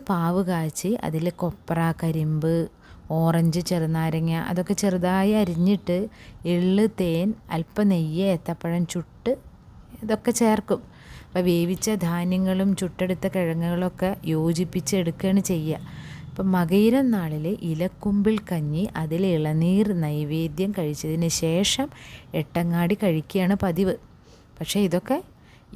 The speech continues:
ഇപ്പോൾ എത്രത്തോളം നടക്കും എന്നുള്ള കാര്യത്തിൽ സംശയം ഉണ്ടാവും. എന്ത് തന്നെയായാലും ഇതിൽ പറഞ്ഞിരിക്കുന്ന കുറച്ച് വിഭവങ്ങളൊക്കെ ശരീരത്തിൻ്റെ ഉള്ളിലേക്ക്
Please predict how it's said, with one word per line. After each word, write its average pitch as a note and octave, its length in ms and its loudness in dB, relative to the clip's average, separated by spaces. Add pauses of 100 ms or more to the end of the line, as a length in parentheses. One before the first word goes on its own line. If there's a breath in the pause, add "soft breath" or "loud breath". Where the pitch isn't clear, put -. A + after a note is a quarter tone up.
ഇപ്പോൾ - 300 -4 (200)
എത്രത്തോളം G#3 600 4
നടക്കും F3+ 420 0
എന്നുള്ള F#3+ 320 4
കാര്യത്തിൽ E3 400 -2 (760 loud breath)
സംശയം E3+ 460 2
ഉണ്ടാവും. D3+ 340 0 (180)
എന്ത് F3+ 260 4
തന്നെയായാലും F#3+ 680 2 (100)
ഇതിൽ A3+ 260 2
പറഞ്ഞിരിക്കുന്ന G#3 640 2
കുറച്ച് F#3+ 320 0 (120)
വിഭവങ്ങളൊക്കെ G3+ 840 2
ശരീരത്തിൻ്റെ E3+ 640 -2
ഉള്ളിലേക്ക് E3+ 460 0